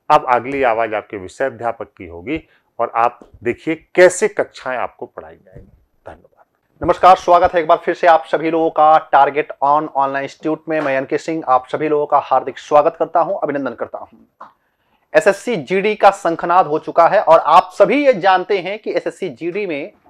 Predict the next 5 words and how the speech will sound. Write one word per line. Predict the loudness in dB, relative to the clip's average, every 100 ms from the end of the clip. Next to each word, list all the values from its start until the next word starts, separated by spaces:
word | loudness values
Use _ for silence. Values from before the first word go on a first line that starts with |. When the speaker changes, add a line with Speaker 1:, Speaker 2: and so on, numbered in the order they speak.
| _ _ _
Speaker 2:
जीएस | -20 -6 0 4 4 2 -16 -6
एक | -6 -8 _
महत्वपूर्ण | -16 -4 -4 -4 -8 -4 -2 0
भूमिका | -2 -4 -6 -2
निभाएगा | -2 -2 -4 -4 -8